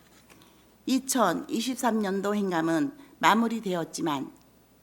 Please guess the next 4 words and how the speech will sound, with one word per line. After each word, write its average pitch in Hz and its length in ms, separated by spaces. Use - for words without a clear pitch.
행감위원회에서 214 2000
언급된 214 720
부서 220 240
말고도 160 680